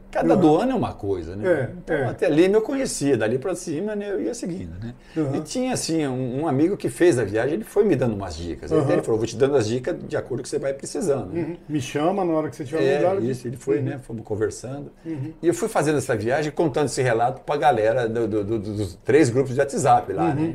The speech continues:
Speaker 1: Então aquilo ficou
Speaker 2: Pô, virou,
Speaker 1: Pô,
Speaker 2: os caras
Speaker 1: virou.
Speaker 2: tava
Speaker 1: Tava me seguindo,
Speaker 2: só
Speaker 1: tava na
Speaker 2: esperando
Speaker 1: minha
Speaker 2: você
Speaker 1: rua.
Speaker 2: dar o relatório do dia, né, cara?
Speaker 1: Pô,
Speaker 2: Falou,
Speaker 1: tava desse jeito.
Speaker 2: "Vamos ver o que o Cadão tá fazendo agora."
Speaker 1: Pô, então foi, né?
Speaker 2: Uhum.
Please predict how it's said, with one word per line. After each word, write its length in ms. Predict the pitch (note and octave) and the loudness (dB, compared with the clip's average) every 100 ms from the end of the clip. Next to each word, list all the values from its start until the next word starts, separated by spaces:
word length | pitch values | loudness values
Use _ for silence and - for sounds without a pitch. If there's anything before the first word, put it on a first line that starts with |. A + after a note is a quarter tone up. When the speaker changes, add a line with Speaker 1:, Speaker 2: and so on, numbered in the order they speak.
| - | -8
Speaker 1:
Então 120 | - | -18
aquilo 260 | - A#2+ D3 | -14 -4 -4
ficou 380 | D3 F3+ D#3 B2 | -4 -2 -2 -2
Speaker 2:
Pô, 760 | - C#3 - A#2+ - A3 G3+ D3 | -4 -4 -4 -8 -6 0 2 4
virou, 480 | C3 F3 D#3+ G#3 B3+ | 4 4 6 6 6
Speaker 1:
Pô, 60 | G#3 | 4
Speaker 2:
os 40 | C4 | 4
caras 300 | F#3+ A#3 - | 6 6 4
Speaker 1:
virou. 120 | C4 | 4
Speaker 2:
tava 220 | C#4 - | 2 0
Speaker 1:
Tava 200 | - F#3 | 2 4
me 100 | A#3 | 4
seguindo, 380 | D4+ F#4 A3 C#3+ | 6 6 6 6
Speaker 2:
só 160 | A3+ C4 | 6 6
Speaker 1:
tava 180 | D3+ D4+ | 6 8
na 80 | |
Speaker 2:
esperando 220 | A3 B3+ C4+ | 8 8 8
Speaker 1:
minha 120 | - | 8
Speaker 2:
você 140 | G3+ A3+ | 8 8
Speaker 1:
rua. 80 | A3+ | 8
Speaker 2:
dar 60 | B3 | 8
o 40 | |
relatório 680 | A#3+ C4 G#3 - G3 G#3+ G3+ | 8 8 6 6 8 8 6
do 140 | G#3 | 4
dia, 320 | C#3+ F3+ E3+ D3+ | 2 6 6 6
né, 140 | D#3 | 2
cara? 280 | - C#3 C3 | 0 0 0
Speaker 1:
Pô, 80 | - | 2
Speaker 2:
Falou, 120 | - | 2
Speaker 1:
tava 140 | D#3+ | 2
desse 340 | C3+ F3 F#3+ D#3+ | -2 -8 -8 -6
jeito. 140 | F#2+ | -2
Speaker 2:
"Vamos 160 | G#3 G#3+ | 2 4
ver 80 | |
o 40 | G3+ | 4
que 80 | G3 | 4
o 40 | |
Cadão 340 | A#3+ F3+ G3+ | 4 4 4
tá 100 | G#3 G3 | 4 4
fazendo 420 | F#3+ D#3 F3+ E3+ | 4 4 2 2
agora." 380 | D3+ E3 D#3+ A2+ | 2 2 2 2
Speaker 1:
Pô, 40 | |
então 260 | F#2+ G3+ F#3 | 0 -6 -6
foi, 300 | A#2+ A#2+ A2 | 0 2 2
né? 100 | |
Speaker 2:
Uhum. 60 | B2 | 0